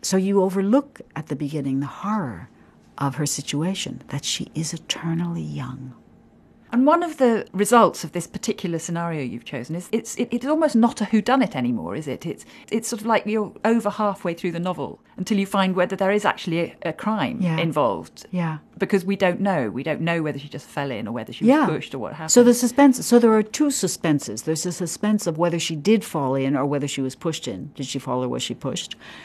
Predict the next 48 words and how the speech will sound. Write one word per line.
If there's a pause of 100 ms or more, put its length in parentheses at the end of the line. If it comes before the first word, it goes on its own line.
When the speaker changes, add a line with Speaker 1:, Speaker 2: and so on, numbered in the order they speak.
(600)
Speaker 1:
And
there's
the
suspense
of, (120)
after
fifteen
years'
time,
will
it
be
possible
to
find
out, (140)
if
this
were
true, (600)
who
could
it
have
been
who
would
have
done
something
like
this? (360)
It's
difficult
to
find
after
fifteen
years. (260)
Speaker 2:
So
why
did
you
choose
to
tell
a
story